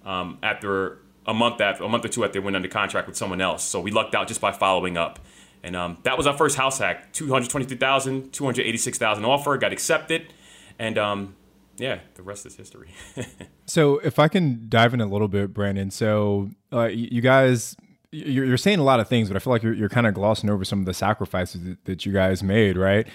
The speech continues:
Speaker 1: Yeah.
Speaker 2: Um, so you, you move an hour away, you decide to do this house hack, you give up this single family space that, that's, that's just yours. Talk us through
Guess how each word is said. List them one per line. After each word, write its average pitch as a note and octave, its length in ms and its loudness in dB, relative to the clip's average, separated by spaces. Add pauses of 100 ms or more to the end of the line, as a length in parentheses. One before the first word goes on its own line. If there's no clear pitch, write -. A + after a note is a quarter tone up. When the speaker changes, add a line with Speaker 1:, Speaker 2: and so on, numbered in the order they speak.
Speaker 1:
Yeah. F#2 320 0
Speaker 2:
Um, F#2+ 100 0
so - 100 -2
you, G#2+ 200 2
you G#2+ 180 0
move C#3 300 6
an C3+ 80 4
hour C3 240 6
away, G#2 560 4 (240)
you G2+ 100 -2
decide B2+ 300 2
to B2 60 -6
do C3+ 80 0
this A#2+ 160 -2
house A2 260 2
hack, G#2 260 0
you G#2 60 -2
give B2+ 260 2
up B2 120 0
this B2+ 140 4
single C3+ 280 4
family B2 280 4
space A#2+ 340 0
that, A#2 220 0
that's, A2 200 -2
that's A#2 200 -4
just A#2 360 0
yours. F#2+ 540 -2 (520)
Talk - 300 0
us G3+ 100 0
through C#3+ 360 4